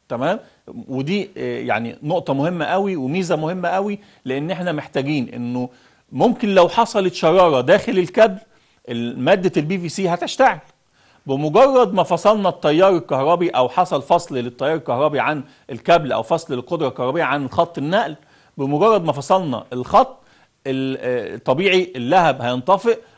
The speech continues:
أو التيار هي-، هيتفصل، فبالتالي اللهب ينطفئ، فبالتالي، آه، مادة ال بي في سي آه، بي-، بينطفئ اشتعالها، أو اللي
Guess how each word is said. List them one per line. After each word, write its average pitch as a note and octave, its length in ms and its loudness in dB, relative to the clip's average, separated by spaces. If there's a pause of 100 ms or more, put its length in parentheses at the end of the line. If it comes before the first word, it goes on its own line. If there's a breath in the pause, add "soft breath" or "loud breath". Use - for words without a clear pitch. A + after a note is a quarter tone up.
(140)
أو E3+ 300 6
التيار D3 460 2
هي-، B2 340 0
هيتفصل، G3+ 680 0
فبالتالي F3+ 580 0
اللهب E3 460 0
ينطفئ، D#3 440 -2
فبالتالي، E3+ 640 -2 (300 soft breath)
آه، B2+ 320 -2
مادة D3+ 480 -2
ال C3+ 40 -6
بي D#3 140 -4
في D#3+ 100 -6
سي F3 340 -6 (240 soft breath)
آه، B2+ 280 0
بي-، C3+ 300 -4
بينطفئ D3+ 600 -2
اشتعالها، B2 640 2
أو D#3+ 280 4
اللي B2+ 160 -4